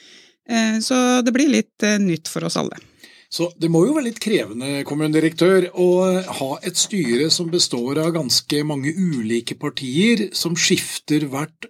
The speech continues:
Speaker 2: fjerde år, har sine særinteresser, og så skal de faktisk komme fram til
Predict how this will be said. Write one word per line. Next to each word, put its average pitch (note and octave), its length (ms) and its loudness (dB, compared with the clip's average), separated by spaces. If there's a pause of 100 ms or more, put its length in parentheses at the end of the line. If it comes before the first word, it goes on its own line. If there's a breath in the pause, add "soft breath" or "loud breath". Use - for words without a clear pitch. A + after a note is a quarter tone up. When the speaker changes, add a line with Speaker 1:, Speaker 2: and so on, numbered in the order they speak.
Speaker 2:
fjerde C#3 600 -2
år, A3+ 480 2 (600 loud breath)
har A#3 160 4
sine A3 360 2
særinteresser, F#3+ 880 2
og A3 120 -2
så G3+ 120 0
skal A2+ 400 -2
de D#3 140 -2
faktisk D3 500 -8
komme G#2+ 400 -4
fram A#2 460 -4 (440 soft breath)
til B2 380 -4